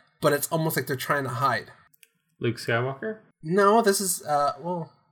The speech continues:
Speaker 1: she thinks, she thinks it's Anakin, but it's, uh, I, I, I have a feeling that it's, uh, Obi-Wan.
Speaker 2: Hmm, 'cause he kinda shut him, yeah, he shut himself out for a while.
Speaker 1: Yeah, and he, he hid on Tatooine.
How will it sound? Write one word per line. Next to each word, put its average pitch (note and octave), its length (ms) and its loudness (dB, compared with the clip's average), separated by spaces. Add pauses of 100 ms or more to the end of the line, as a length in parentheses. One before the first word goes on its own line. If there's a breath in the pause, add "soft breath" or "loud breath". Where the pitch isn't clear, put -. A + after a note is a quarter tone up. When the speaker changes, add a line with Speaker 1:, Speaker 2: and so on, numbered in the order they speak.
(220)
Speaker 1:
she G#3 240 2
thinks, G3 480 4
she G#3+ 160 2
thinks G#3+ 300 2
it's D#3+ 120 -2
Anakin, C3+ 600 -2 (1120)
but C#3 440 8
it's, C#3+ 240 -4
uh, C#3 300 6
I, D3+ 520 4
I, D3 180 4
I F3+ 40 6
have F3 200 4
a - 80 -12
feeling D#3 320 0
that C3 120 0
it's, B2+ 220 -2
uh, B2+ 360 2
Obi-Wan. B2 500 -4 (360)
Speaker 2:
Hmm, C3+ 520 -2
'cause C3 240 4
he C#3 240 2
kinda C#3+ 240 4
shut C#3 340 4
him, C3+ 300 2 (200)
yeah, C#3 180 4
he C3 120 4
shut F#3+ 220 4
himself E3+ 580 0
out C3+ 320 4
for B2+ 140 -2
a G#2+ 120 0
while. G#2 440 0 (340)
Speaker 1:
Yeah, C3+ 340 6
and C#3 200 4
he, C#3+ 400 -4
he C#3+ 180 -6
hid D#3 200 4
on C3 200 4
Tatooine. B2+ 440 -4